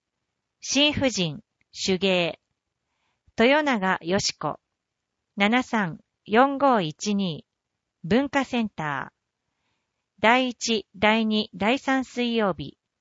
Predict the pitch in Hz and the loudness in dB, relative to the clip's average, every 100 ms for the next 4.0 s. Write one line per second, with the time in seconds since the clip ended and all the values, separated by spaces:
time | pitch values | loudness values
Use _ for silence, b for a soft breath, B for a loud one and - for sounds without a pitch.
0 | _ _ _ 185 269 302 247 - 185 165 | _ _ _ -2 2 2 0 -4 -4 -4
1 | - 180 190 180 170 143 - _ _ _ | -2 -2 0 -2 -6 -10 -12 _ _ _
2 | _ _ _ _ _ _ _ _ _ _ | _ _ _ _ _ _ _ _ _ _
3 | _ _ - 269 269 233 180 165 190 | _ _ 0 0 2 0 0 -2 -4